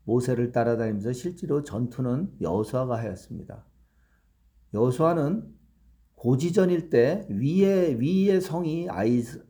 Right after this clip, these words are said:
아이 사람들이고 아래서 위로 칠 때 얼마나 힘든지를 잘 압니다. 만약에 여호수아가 알았다면, 여호수아가 판단하고 전-,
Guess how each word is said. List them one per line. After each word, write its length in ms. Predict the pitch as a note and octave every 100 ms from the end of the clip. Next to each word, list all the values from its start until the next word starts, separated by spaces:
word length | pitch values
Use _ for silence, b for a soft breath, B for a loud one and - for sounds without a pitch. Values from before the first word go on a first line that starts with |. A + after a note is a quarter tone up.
| _
아이 180 | - G2+
사람들이고 920 | A#2+ B2+ A2 G#2+ G#2+ G2+ F#2 G#2+ C3+ -
아래서 440 | - F#2 B2+ C3
위로 300 | D3+ A2+ A#2
칠 260 | A#2 G#2+ G2
때 120 | G#2+
얼마나 520 | A#2 E2+ G2 A2+ A#2
힘든지를 720 | A#2+ E3 D#3 C#3+ G#2+ G2+ G#2+
잘 200 | G#2+ F2+
압니다. 520 | F#2 E2+ E2 F2 F2+ - _ b b b b b b b
만약에 520 | G2+ G2 B2 C3+ D#3 D#3
여호수아가 640 | F#2+ A#2+ B2+ B2 A#2+ G2
알았다면, 840 | G#2 G#2 G2 G2+ G2+ F#2+ C3+ F#3+
여호수아가 540 | E2 G2+ - G#2+ G#2+
판단하고 580 | - B2+ A2+ G2+ G#2 G2
전-, 340 | - F2 F#2+